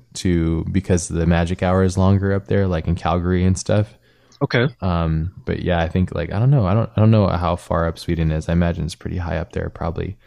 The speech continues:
Speaker 2: Yeah,
Speaker 1: northern
Speaker 2: it's pretty
Speaker 1: Canada,
Speaker 2: far.
Speaker 1: I guess, like, rel-, relative to that. So, but yeah, no, that's, uh, yeah, I, I've, I've been wanting to go to Sweden for a long time. I've heard amazing things about just from the f-, about the food and everything else, and, um,
Speaker 2: Yeah.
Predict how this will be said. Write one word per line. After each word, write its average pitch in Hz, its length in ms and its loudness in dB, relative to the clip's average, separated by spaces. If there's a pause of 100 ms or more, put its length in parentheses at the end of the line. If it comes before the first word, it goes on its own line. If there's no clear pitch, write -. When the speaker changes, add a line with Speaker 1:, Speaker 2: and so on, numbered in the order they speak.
(380)
Speaker 2:
Yeah, 120 140 4
Speaker 1:
northern 82 300 -2
Speaker 2:
it's 82 180 -2
pretty - 120 -14
Speaker 1:
Canada, 82 280 -2
Speaker 2:
far. 80 40 -4
Speaker 1:
I 78 100 -4
guess, 85 380 -8
like, - 140 -10 (100)
rel-, 95 400 -4
relative 90 440 -2
to - 100 -14
that. 87 260 -4
So, - 280 -4 (880)
but 113 80 6
yeah, 110 280 4
no, 104 200 2
that's, 107 340 -2
uh, 107 340 2 (640)
yeah, 92 320 0
I, 92 260 -2
I've, 101 140 -2
I've 101 120 0
been 110 160 6
wanting 101 240 4
to 95 60 2
go 92 100 2
to 90 80 -2
Sweden 92 260 0
for 98 160 -2
a 92 40 2
long 90 160 2
time. 90 520 0
I've 92 140 -4
heard 87 260 -2
amazing 90 380 2
things 90 240 0
about 85 220 -4
just 90 220 -8
from 85 120 -4
the 82 80 -4
f-, - 160 -12 (100)
about 87 200 0
the 85 80 -6
food 92 420 2
and 82 120 -2
everything 87 400 -2
else, 85 340 -2
and, 80 220 -4 (520)
um, 82 200 -2
Speaker 2:
Yeah. 104 140 2